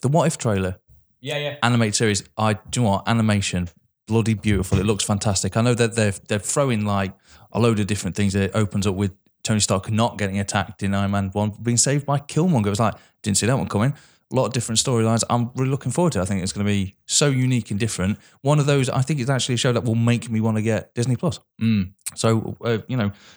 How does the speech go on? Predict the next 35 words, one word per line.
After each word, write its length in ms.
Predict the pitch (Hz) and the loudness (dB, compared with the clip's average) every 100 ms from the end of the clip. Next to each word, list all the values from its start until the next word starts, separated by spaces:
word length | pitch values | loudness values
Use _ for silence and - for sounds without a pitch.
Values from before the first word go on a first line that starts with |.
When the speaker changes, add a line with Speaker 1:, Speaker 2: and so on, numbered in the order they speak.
| _ _ | _ _
Speaker 1:
it's 100 | - | -10
going 220 | - 131 120 | 0 2 2
strong 320 | - 107 98 | 0 0 0
for 140 | 95 | 0
Marvel. 480 | 92 87 82 82 - _ - | 0 2 0 -2 -6 _ -4
When 200 | 104 104 | -2 0
was 140 | 95 | -2
it 100 | 92 | -4
not? 300 | 87 87 - _ _ _ | -6 -8 -10 _ _ _
Speaker 2:
Mm, 240 | 98 95 90 | -2 -2 0
they 100 | 113 | 2
need 160 | 127 110 | 4 2
that 140 | 95 | 2
money. 300 | 92 87 80 - _ _ | 0 0 -4 -10 _ _
Speaker 1:
They, 200 | - 113 | -8 -4
they, 140 | 87 98 | -2 -2
they, 100 | 85 | 0
mate, 300 | 90 92 82 - _ | 0 0 0 -8 _
Disney's 300 | - 110 98 | -4 -2 0
going 180 | 90 87 | -2 -2
down. 260 | 110 87 85 _ - - - _ | 0 0 -2 _ -20 -20 -20 _
Speaker 2:
I, 420 | 160 202 220 196 120 | 0 2 2 0 0
I 120 | 190 | 0
watched 220 | 233 165 | 2 0
a 60 | 135 - - | -2 -4 -8
T 180 | - 120 | -2 0
V 120 | 185 | 0
series 340 | - 95 85 | 0 0 0
this 160 | 82 - | -2 -4
week. 200 | 82 123 | -2 -2
Speaker 1:
Oh, 120 | - | 0
what 160 | 156 170 | 0 0
did 80 | 165 | 0
you 100 | 160 | 0
watch? 320 | 87 85 - | 0 -4 -8